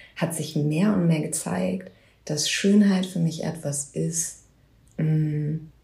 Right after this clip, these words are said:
was sehr persönlich ist. Was, was durch ein Erleben überhaupt erst, durch ein, ein Gefühl, eine Emotion, eine Bedeutung, die ich dem Ganzen gebe,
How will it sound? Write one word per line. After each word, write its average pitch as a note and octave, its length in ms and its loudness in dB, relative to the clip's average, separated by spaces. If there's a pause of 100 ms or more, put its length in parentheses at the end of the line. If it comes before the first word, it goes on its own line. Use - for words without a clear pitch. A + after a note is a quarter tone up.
(640)
was E3 200 2
sehr E3+ 160 4
persönlich C#3+ 840 0
ist. - 360 -6 (560)
Was, - 360 -2
was D3+ 240 -4
durch D3 180 -4
ein C#3+ 180 2
Erleben C#3 840 0
überhaupt C#3 480 -4
erst, D3 260 -2
durch - 160 -6
ein, C#3 300 -2
ein C3+ 220 -4
Gefühl, F#3 580 0
eine C#3 220 0
Emotion, C#3+ 800 -2 (240)
eine E3 160 4
Bedeutung, - 840 2 (180)
die - 60 -4
ich - 140 -6
dem D2 120 -6
Ganzen - 380 -8
gebe, - 320 -12